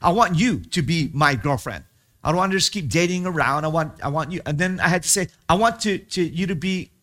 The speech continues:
the one I marry." And I had to ask her. And then she had to make a choice to say yes. And on our wedding day, uh, we, we st-, stood there. And again, we had to make choices. They said, "Do you want this one for the rest of your life?" And I had to say, "I do. Yes, I do." And she had to say, "I do as well."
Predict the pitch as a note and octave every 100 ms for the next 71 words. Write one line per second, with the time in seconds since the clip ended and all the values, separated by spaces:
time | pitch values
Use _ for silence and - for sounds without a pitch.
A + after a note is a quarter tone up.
0 | _ D#3+ F3+ E3+ E3+ G#3 E3+ - _ _
1 | _ _ D#3 E3 E3 - F3 F#3 - D3
2 | - - C3+ C#3 - E3+ D#3+ E3 D#3 D3
3 | E3+ D#3 C#3+ E3+ E3 E3 - - - -
4 | - F3+ G#3+ A#3+ A3+ F3 B3 C4+ A3 D#3+
5 | D#3 G#3 - _ - D3+ C#3 C3+ G#3 G#3
6 | D3+ F#3+ - E3 - G3+ F#3+ F#3+ F3+ F#3+
7 | F3+ F#3 B3+ A#3 G3 E3+ D#3 - D3 B2+
8 | - - - _ _ D#3 D#3+ F#3+ E3 A#2
9 | B2+ A2 F3 F#3+ A3+ - F#3+ - G2 -
10 | F3 E3+ E3 F3+ G3 F#3 G#3 - F#3+ -
11 | - _ _ _ D3 C3 C3+ C#3 - D#3
12 | C#3 - _ C#3+ D3 D#3+ D4 F3+ - A3+
13 | - - E3+ C#3 B3+ G3 C#3+ E3+ E3+ E3+
14 | D#3 F3 - F3+ E3+ A3+ A#3 D#3+ A#3+ C#3+
15 | C#3